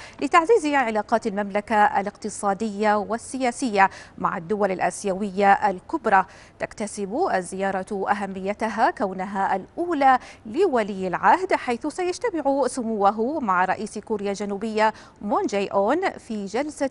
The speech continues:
مباحثات ثنائية ستشهد التركيز على العديد من المجالات الاقتصادية، أهمها مصادر الطاقة، بالإضافة إلى توقيع سلسلة من الاتفاقيات لتعزيز التعاون في مجالات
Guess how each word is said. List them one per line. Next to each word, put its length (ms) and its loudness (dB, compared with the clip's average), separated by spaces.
مباحثات 720 -4
ثنائية 680 -4
ستشهد 540 -6
التركيز 920 -4
على 280 2
العديد 640 -4
من 80 -2
المجالات 480 -2
الاقتصادية، 720 0
أهمها 680 2
مصادر 520 -2
الطاقة، 480 0
بالإضافة 640 -4
إلى 320 -6
توقيع 500 -6
سلسلة 800 -6
من 120 -2
الاتفاقيات 1160 0
لتعزيز 600 -4
التعاون 680 0
في 180 -6
مجالات 580 -4